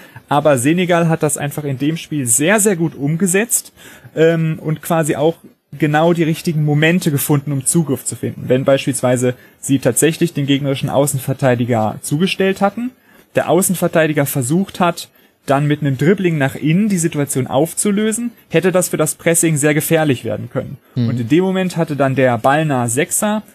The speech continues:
Speaker 1: sehr häufig genau die richtige Entscheidung getroffen, in welchem Moment er herausrücken muss, um gleichzeitig zusätzlichen Druck auf den Ballführenden zu machen und trotzdem seinen eigenen Gegenspieler,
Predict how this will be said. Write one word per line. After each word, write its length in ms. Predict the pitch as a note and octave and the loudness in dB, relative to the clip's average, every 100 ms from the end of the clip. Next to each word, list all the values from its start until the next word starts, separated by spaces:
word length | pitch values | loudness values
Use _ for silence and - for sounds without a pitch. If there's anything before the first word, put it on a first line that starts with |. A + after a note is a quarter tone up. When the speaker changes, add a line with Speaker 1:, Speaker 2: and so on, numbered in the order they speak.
| _ | _
Speaker 1:
sehr 380 | A#2+ C3 F#3 F#3 | -4 2 2 4
häufig 540 | E3 F3+ G3+ - F3 D3+ | 2 2 2 -2 -2 -2
genau 260 | C3+ A3 | 0 0
die 80 | B3+ | 2
richtige 360 | G3+ - D#3+ C#3+ | -2 -2 -4 -4
Entscheidung 440 | C#3 E3 F3 F3 | -2 0 0 0
getroffen, 420 | E3 - E3 E3 | -2 -2 -2 -2
in 200 | C#3+ C3+ | -6 0
welchem 300 | D3+ A#3 G#3+ | 2 2 0
Moment 320 | F3+ E3+ E3 E3 | -2 0 -2 -2
er 120 | C#3 | 0
herausrücken 680 | C#3 B2+ D3+ G3+ - G#3 G#3 | 0 2 2 2 0 -2 0
muss, 260 | A3 A#3+ - _ - | -2 -4 -6 _ -6
um 180 | D3 C3+ | -4 -2
gleichzeitig 1000 | C#3+ D3 G#3+ - - A#3+ A#3+ A#3+ A#3+ - _ | 0 2 2 0 -2 0 0 0 -2 -10 _
zusätzlichen 640 | - A3+ A3+ G#3 F3 E3 D3 | -2 2 2 2 0 -2 2
Druck 240 | E3 E3 | 0 0
auf 160 | D3+ - | -6 -4
den 160 | C#3 | -2
Ballführenden 540 | C3 F3 - G3+ F#3 F3+ | 0 0 0 -2 0 -2
zu 120 | F3 | -4
machen 240 | F3+ F3 | -4 -6
und 160 | C3 C3 | -8 -4
trotzdem 440 | D#3+ E3+ - D#3+ | -2 0 0 -2
seinen 220 | C#3+ C3+ - | 0 -2 0
eigenen 400 | D#3+ G#3 F#3+ C#3 | 0 2 0 2
Gegenspieler, 680 | C#3 C#3 - - E3+ G3 | 0 0 -4 -4 -2 -2